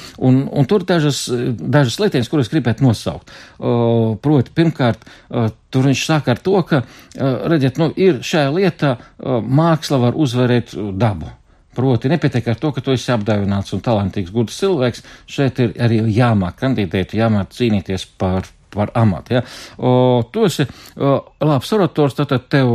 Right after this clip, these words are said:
no dabas ir talants un tev spējas, bet ar to nepietiek, tev tagad jāpiestrādā. Un tad viņš saka, ko nozīmē piestrādāt. Viņš saka, tev jānopelna, o, simpātijas, o, no divām cilvēku grupām, no draugiem un no tautas.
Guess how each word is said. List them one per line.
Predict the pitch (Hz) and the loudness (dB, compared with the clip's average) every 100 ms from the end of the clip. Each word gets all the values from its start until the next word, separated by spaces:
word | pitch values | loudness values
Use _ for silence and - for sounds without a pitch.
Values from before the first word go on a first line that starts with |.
| 110 | 2
no | 110 | 2
dabas | 107 160 202 196 - | 2 2 0 -2 -2
ir | 190 | -4
talants | 190 185 170 170 - - | 0 0 2 0 -2 -4
un | 104 | -2
tev | 120 104 | -2 -4
spējas, | - - 170 202 175 - | -4 0 2 2 0 -2
bet | 95 139 | -6 -6
ar | 143 | 0
to | 143 | 2
nepietiek, | 127 98 - - | 2 -2 -8 -8
tev | 113 117 | -4 -2
tagad | 101 - | -2 -2
jāpiestrādā. | 110 104 87 87 85 | -2 -2 -6 -6 -6
Un | 104 | -2
tad | 147 135 | -2 -2
viņš | 104 - | -4 -2
saka, | 120 113 - - - | -2 -2 -6 -10 -2
ko | 147 | 2
nozīmē | 127 104 104 | 2 0 -4
piestrādāt. | - 113 - 82 73 - | -2 -4 -4 -8 -8 -14
Viņš | 92 - | -12 -12
saka, | - | -2
tev | 160 135 | 0 2
jānopelna, | 139 131 131 120 113 | 2 2 2 2 2
o, | 101 - - - 120 117 113 110 107 95 - - _ 113 104 - | 0 -8 -20 -8 -2 2 2 2 2 -2 -10 -20 _ -12 -10 0
simpātijas, | 160 - 92 87 98 95 - - - | 0 0 -6 -4 -4 -6 -10 -20 -16
o, | - 113 113 | -4 0 4
no | 110 120 | 4 2
divām | 107 143 | 2 0
cilvēku | 107 127 110 127 | 0 0 0 2
grupām, | 123 113 92 92 113 | 0 0 -6 -8 -2
no | 117 101 | 2 2
draugiem | 85 117 110 160 202 - - - | 2 2 2 0 0 -2 -8 0
un | 120 | 0
no | |
tautas. | 117 92 76 - - | 0 -4 -6 -18 -20